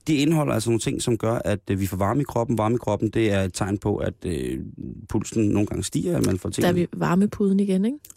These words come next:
Speaker 1: Lige præcis. Øhm, og den, øh, stærkhed går også ind og gør, at kroppen kommer til at, det er jo en let smerte et eller andet sted. Det er jo et eller andet sted på smerteregistret, den her varme,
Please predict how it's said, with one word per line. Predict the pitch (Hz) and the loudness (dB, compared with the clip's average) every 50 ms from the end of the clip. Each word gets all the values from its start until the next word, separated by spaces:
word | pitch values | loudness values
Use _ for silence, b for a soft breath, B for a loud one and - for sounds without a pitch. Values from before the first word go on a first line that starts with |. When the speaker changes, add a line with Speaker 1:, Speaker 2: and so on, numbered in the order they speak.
| _ _ | _ _
Speaker 1:
Lige | - 113 110 | 0 0 0
præcis. | - 95 - - 113 - - - - - _ - | 0 -2 -2 0 0 0 -2 -4 -8 -10 _ -2
Øhm, | 98 101 98 95 92 92 90 90 87 85 82 80 - - - - 95 - B B B B B B B B B B B B B B B B - - - | 0 2 4 4 4 4 4 2 2 2 2 0 0 -2 -4 -6 -8 -10 B B B B B B B B B B B B B B B B -18 -6 -4
og | 120 110 - | -2 -2 0
den, | 127 127 131 101 82 107 | 2 2 2 4 4 4
øh, | 113 110 104 101 95 90 90 85 78 107 110 107 | 4 4 4 4 2 2 0 -2 -4 -8 -10 -10
stærkhed | 92 - - - - - - - 113 113 135 - - 143 110 104 | -8 -6 -6 -6 -6 -4 -4 -4 -4 -4 -4 -2 0 2 2 2
går | - 95 | 2 0
også | 104 117 - - | 0 0 0 0
ind | 113 110 | 0 0
og | 98 | 0
gør, | - 101 101 | 0 0 0
at | 107 - 104 - | 0 -2 -4 -4
kroppen | - - 98 95 113 110 | -2 -2 -2 0 0 -2
kommer | - - - 101 98 92 | -2 0 0 0 0 0
til | - - | 0 -2
at, | 95 95 | -2 0
det | 117 113 | 0 2
er | |
jo | 131 165 | 2 2
en | 170 | 2
let | - 160 165 - | 2 0 0 -2
smerte | - - - 113 101 92 92 110 - 139 | -2 0 0 2 2 2 2 0 0 0
et | 110 | -2
eller | - 90 92 | 0 0 0
andet | 92 92 92 | 0 0 0
sted. | - - 98 95 | 0 0 0 0
Det | 113 120 | 2 0
er | 127 | 2
jo | 156 | 2
et | - | 2
eller | - 143 135 | 2 0 0
andet | 131 - | 0 0
sted | - 131 120 | 0 0 -2
på | 127 | -2
smerteregistret, | 120 - 107 104 104 127 120 - - 107 95 - 104 98 | -2 -2 0 0 0 0 -2 -2 -2 -2 -2 0 0 0
den | 101 101 | 2 2
her | 101 101 | 2 2
varme, | 92 92 90 87 90 92 104 | 0 0 0 0 2 2 0